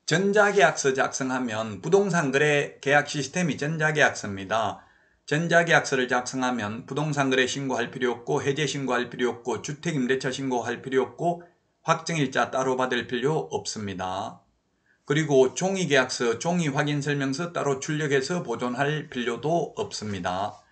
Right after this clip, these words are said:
다만 전자계약서 작성에도 등기 신청을 해야 됩니다. 전자, 전자등기를 신청한 것으로 보지는 않습니다. 자, 그래서 일 번 지문 틀렸죠. 제출해야 된다 했으니까 틀렸습니다.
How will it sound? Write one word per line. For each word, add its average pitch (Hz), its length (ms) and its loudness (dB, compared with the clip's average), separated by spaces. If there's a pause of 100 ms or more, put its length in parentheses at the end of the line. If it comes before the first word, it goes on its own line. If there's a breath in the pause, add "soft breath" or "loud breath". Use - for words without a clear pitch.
(500 soft breath)
다만 131 320 4
전자계약서 185 720 2
작성에도 135 960 -2
등기 196 360 0
신청을 180 500 -2
해야 123 140 -2
됩니다. 98 500 -4
전자, 165 680 0
전자등기를 147 840 2
신청한 170 580 -2
것으로 156 460 0
보지는 120 420 -2
않습니다. 101 840 -4 (960)
자, 127 200 4
그래서 131 340 2
일 156 520 0
번 156 360 0
지문 113 520 -2 (1200)
틀렸죠. 123 720 2
제출해야 131 480 0
된다 113 260 0
했으니까 113 580 -2
틀렸습니다. 107 800 -4